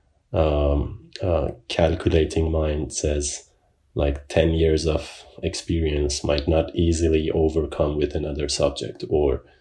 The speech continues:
um, thing. But now as, as I move on, I also combine it with, with my work, with my other stuff. So it's, it's not just the origami world. It's, it's as a tool for,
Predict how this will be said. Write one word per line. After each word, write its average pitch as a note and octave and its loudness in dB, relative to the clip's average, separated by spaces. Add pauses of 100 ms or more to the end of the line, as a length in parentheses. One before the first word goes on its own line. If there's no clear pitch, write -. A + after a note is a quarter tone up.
(320)
um, C#2 0 (280)
thing. D2 -2 (580)
But A#2 8
now C#3+ 8
as, C3 6
as A2 4
I G#2 6
move A#2+ 10
on, A2+ 8
I F#2 4
also G#2 4
combine F2+ 4
it F2+ 0
with, E2+ 0
with D#2+ 0
my D#2+ 0
work, G2+ 2
with F2 2
my D#2 2 (180)
other F#2 4
stuff. F#2 2
So F2+ 2
it's, F#2+ 0
it's G#2 2
not G#2 4
just - 0
the F#2 2
origami F#2 4
world. C3 6 (120)
It's, - 0 (320)
it's A2+ 6
as A2+ 8
a G2+ 4
tool C#3+ 8
for, G2+ 6